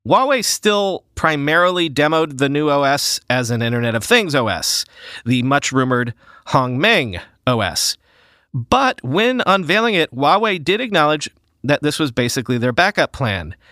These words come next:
They said that they could put this into their smartphones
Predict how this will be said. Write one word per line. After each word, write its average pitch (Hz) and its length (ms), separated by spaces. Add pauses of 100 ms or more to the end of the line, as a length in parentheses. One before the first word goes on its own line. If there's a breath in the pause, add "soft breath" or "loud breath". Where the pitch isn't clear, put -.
(440 soft breath)
They 90 120
said 117 280
that 120 180
they 117 160
could 117 480 (380 loud breath)
put 120 200
this 120 220
into 123 240
their 113 140
smartphones 127 960